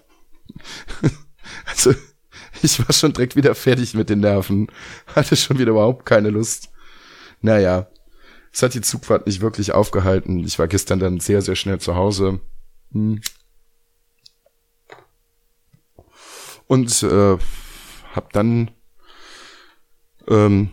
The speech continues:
mein Mikrofon eingerichtet und war dann gestern halt noch ein bisschen im Sofa-Samurais-Discord. Hab dann noch mal ein bisschen was mit den Jungs und Mädels da nett rumpalavert. Ja, und jetzt, ähm, hab ich noch zwei Tage Urlaub.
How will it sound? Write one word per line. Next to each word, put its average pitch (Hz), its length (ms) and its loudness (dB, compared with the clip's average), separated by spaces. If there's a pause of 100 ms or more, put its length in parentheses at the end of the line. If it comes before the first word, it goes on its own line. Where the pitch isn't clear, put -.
mein 135 120 2
Mikrofon 104 440 2
eingerichtet 92 680 0
und 104 220 -2
war 107 120 2
dann 110 180 0
gestern 101 380 -2
halt 95 180 -2
noch 92 120 -2
ein 90 100 -4
bisschen - 240 -4
im 85 120 -2
Sofa-Samurais-Discord. 101 1300 0 (120)
Hab 85 140 -6
dann 90 120 0
noch 82 120 -2
mal 87 80 0
ein 85 80 -2
bisschen 85 300 -6
was - 260 -8 (500)
mit - 200 -6
den 78 380 -4
Jungs 101 300 2
und - 140 -4
Mädels 92 440 0
da 82 280 -4 (1800)
nett 110 200 0
rumpalavert. 143 920 2 (260)
Ja, 110 320 2 (140)
und 101 120 -10
jetzt, - 360 -4
ähm, 101 300 0 (100)
hab 107 200 -2
ich - 140 -2
noch 104 200 2 (160)
zwei - 280 0
Tage 90 240 -2
Urlaub. 101 400 -2